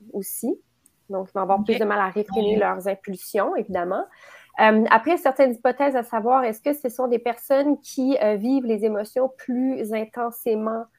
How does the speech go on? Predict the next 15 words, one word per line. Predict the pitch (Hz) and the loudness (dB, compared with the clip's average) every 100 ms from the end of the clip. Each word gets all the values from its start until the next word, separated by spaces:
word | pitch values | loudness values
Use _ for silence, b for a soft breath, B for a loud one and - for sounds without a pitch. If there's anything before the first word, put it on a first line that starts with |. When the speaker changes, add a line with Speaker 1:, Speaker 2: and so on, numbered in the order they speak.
| _ _ | _ _
Speaker 1:
que | 233 226 226 220 | 2 2 2 0
la | 202 | -2
moyenne ? | 202 196 196 202 233 339 196 202 | 0 -2 0 0 -2 -4 -4 -4
Ça, | - | -4
c'est | 262 262 | -2 -2
une | 226 | -2
hypothèse | 214 208 214 240 | -2 -4 -4 -6
qui | - 220 | -8 -6
reste | 202 202 214 - - | -4 -6 -8 -14 -14
à, | 202 202 208 - | -12 -12 -12 -12
euh, | 190 190 185 196 b b b _ | -12 -10 -14 -18 b b b _
qui | - 233 | -2 0
reste | 208 240 | 0 0
à | 208 | -2
approfondir. | - 208 - 208 185 185 214 320 | 0 -2 -2 -6 -8 -6 -6 -6